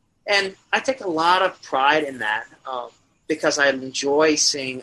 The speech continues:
other people succeed. And going back into that meeting with that leader,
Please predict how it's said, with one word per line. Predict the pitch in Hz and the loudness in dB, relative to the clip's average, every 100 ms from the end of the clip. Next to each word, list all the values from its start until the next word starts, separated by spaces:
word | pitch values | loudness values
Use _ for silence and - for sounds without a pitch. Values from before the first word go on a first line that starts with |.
| - | -6
other | 123 131 | -6 -6
people | - 127 - 120 | -10 -14 -10 -8
succeed. | - - - - 131 101 _ _ _ _ _ _ | -6 -4 -6 -8 -12 -14 _ _ _ _ _ _
And | 160 165 160 _ _ _ _ _ | -2 -2 -4 _ _ _ _ _
going | - 185 214 | 2 2 2
back | - 165 190 - | 0 0 0 -2
into | 180 | -4
that | 170 165 139 | -2 -4 -4
meeting | 170 208 165 | -4 -2 -4
with | 135 | -6
that | - 165 143 | -4 -6 -4
leader, | 175 220 131 123 | -4 -2 -2 -4